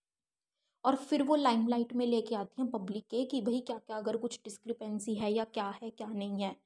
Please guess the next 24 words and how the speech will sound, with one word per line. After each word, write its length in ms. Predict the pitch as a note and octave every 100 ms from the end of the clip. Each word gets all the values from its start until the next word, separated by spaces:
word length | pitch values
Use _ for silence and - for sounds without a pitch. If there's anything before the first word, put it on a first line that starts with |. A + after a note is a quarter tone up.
| _ _ _
सरकार 380 | - A3 A3+ A3+
त-, 320 | - G#3 - _ -
प्रॉपर 440 | A3 - A3 A#3
तरीके 380 | A#3 A3 A3 A3+
से 160 | A3+ A#3
काम 260 | G#3+ A3+
कर 140 | A3 G#3
रही 200 | G#3 A3
है, 140 | A#3
नहीं 200 | A3 G#3+
कर 120 | G#3+
रही, 140 | G3+ G3+
सरकार 340 | G#3+ G#3+ A3
प्रॉपर 300 | A3+ G#3+ A3
तरीके 360 | A3 G#3 G#3+ G#3+
से 100 | G#3+
एक्सपेंडिचर 540 | - A#3 G3 G3 A#3+
कर 180 | A#3+ G#3
रही 160 | G#3
है, 100 | A3
नहीं 240 | C4 A3+ G#3+
कर 140 | G3+
रही। 260 | G#3+ F#3 - - _ _
तो 320 | B3 B3+ -